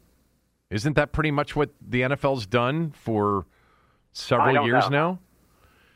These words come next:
Speaker 2: But
Speaker 1: Um,
Speaker 2: they ha-, it's their first game in Germany.
Speaker 1: First game in Germany. That's, that's right. First
Speaker 2: Yeah.
Speaker 1: one in Germany, and the Germans apparently love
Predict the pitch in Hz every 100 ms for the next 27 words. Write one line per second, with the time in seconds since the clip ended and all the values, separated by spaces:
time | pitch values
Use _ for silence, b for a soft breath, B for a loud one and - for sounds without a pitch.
0 | _ - 113 113 135 185 170 180 - 175
1 | - 208 - 202 165 127 123 143 127 95
2 | 151 160 - 170 165 117 101 67 - -
3 | _ - 95 - - 87 - 65 - _
4 | _ - 101 - 107 98 90 123 110 92
5 | 90 90 78 107 147 135 92 90 - 98
6 | 95 - 92 82 82 107 92 67 64